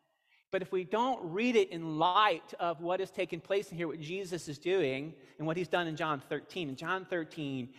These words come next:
is one of the most beautiful texts. I love John thirteen. John thirteen is where Jesus comes in before the Passover, and he kneels down and he serves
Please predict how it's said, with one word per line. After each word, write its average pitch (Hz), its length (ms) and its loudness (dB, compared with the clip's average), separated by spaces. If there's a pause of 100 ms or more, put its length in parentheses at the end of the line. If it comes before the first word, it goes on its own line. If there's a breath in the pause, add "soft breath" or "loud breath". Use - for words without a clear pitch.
(140 loud breath)
is 147 160 -4
one 156 160 -4
of 147 80 -4
the 147 60 -4
most 135 240 -6
beautiful 175 580 -2
texts. 156 440 -4
I 147 100 2
love 147 300 0
John 143 220 -2
thirteen. 120 600 -8 (380 soft breath)
John 165 180 0
thirteen 175 360 0
is - 80 -6
where 165 60 -4
Jesus 160 380 -4
comes 160 440 -2
in 165 260 0
before 151 640 2
the 151 80 -4
Passover, 156 800 0 (240 loud breath)
and 151 340 0
he 170 160 -6
kneels 170 380 0
down 156 540 0
and 143 100 -6
he 135 60 -4
serves 156 920 -2